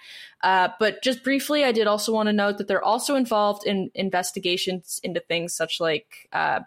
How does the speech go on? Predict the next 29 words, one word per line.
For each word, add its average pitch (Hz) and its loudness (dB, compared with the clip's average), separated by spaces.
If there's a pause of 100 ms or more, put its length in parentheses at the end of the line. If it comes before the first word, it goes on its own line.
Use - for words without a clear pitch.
bridge 220 -2
and - -4
building 302 0
collapses, 277 0
uh, 170 2
accident 247 0
reconstruction, 208 -2
like 160 -2
car 202 0
crashes 185 -2
and 175 -8
stuff 175 -4
like - -4
that, 247 2 (420)
as 220 0
well 214 4
as, 208 -2
like, 196 0
geotechnical 254 0
incidents 180 -2
that 175 0 (200)
may 180 2
occur 175 0
from, 175 -4
like, 165 0
sinkholes 202 0
or 170 0
earthquakes 202 0
or 165 2